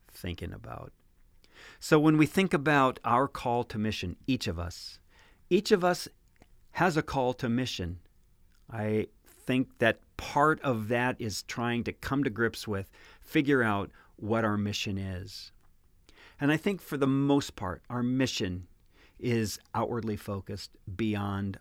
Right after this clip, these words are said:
ourselves. When we do that, when we set ourselves aside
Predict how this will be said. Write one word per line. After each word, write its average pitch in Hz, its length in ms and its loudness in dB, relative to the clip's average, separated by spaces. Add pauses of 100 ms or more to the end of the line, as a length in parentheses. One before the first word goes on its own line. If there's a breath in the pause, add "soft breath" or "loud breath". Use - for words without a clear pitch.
ourselves. - 960 -12 (1200 loud breath)
When 147 180 4
we 160 140 6
do 165 280 2
that, 127 380 0 (140)
when 117 160 -2
we 113 80 0
set 139 300 -2
ourselves 139 640 -2
aside - 640 -10